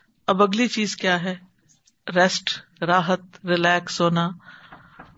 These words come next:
اور پھر کمپینین کا ہونا۔ متکئین علی سرر مصفوفہ، متکئین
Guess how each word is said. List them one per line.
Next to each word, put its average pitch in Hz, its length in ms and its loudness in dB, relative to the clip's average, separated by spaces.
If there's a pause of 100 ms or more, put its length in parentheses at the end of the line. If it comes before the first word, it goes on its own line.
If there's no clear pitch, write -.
(140)
اور 185 180 4
پھر 185 300 -2
کمپینین 175 580 0
کا 175 160 -4
ہونا۔ 165 280 -8 (1700)
متکئین 320 840 4
علی 226 480 6
سرر 269 500 4
مصفوفہ، 180 680 0 (560)
متکئین 208 880 0